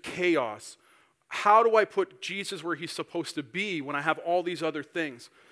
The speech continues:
If you put Jesus there first, everything else will find its place. The dilemma is, in our priorities,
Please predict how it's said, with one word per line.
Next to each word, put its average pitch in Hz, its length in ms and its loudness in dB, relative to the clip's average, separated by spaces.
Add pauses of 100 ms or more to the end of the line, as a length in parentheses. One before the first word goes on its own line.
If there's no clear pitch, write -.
(400)
If 151 180 -2
you 190 320 -6
put 247 260 -6
Jesus 165 460 -8
there 143 200 -4
first, - 760 -4 (2000)
everything 180 460 -2
else 156 180 -6
will 147 80 -12
find 135 240 -10
its 135 120 -14
place. - 440 -12 (800)
The 165 80 -4
dilemma 202 380 0
is, 160 280 -2 (100)
in 151 80 -6
our 156 120 2
priorities, 160 840 2